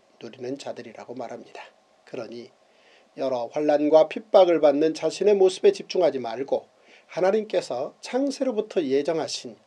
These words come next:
구원의 비밀이 그들의 마음에도 충만해지기를 부탁하며 그들을 위해 기도합니다. 사도 바울이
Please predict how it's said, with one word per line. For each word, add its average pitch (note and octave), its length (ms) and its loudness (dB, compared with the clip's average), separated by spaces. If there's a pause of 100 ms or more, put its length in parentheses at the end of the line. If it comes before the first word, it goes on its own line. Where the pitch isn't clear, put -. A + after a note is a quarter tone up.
(240)
구원의 B2 480 -4
비밀이 E3+ 480 -6 (360)
그들의 F3 420 2
마음에도 D3 760 2
충만해지기를 G3 880 2
부탁하며 E3 720 -4 (340)
그들을 G#2 420 -14
위해 A#2 140 -14
기도합니다. - 600 -10 (880)
사도 C3 320 -8
바울이 D3 420 0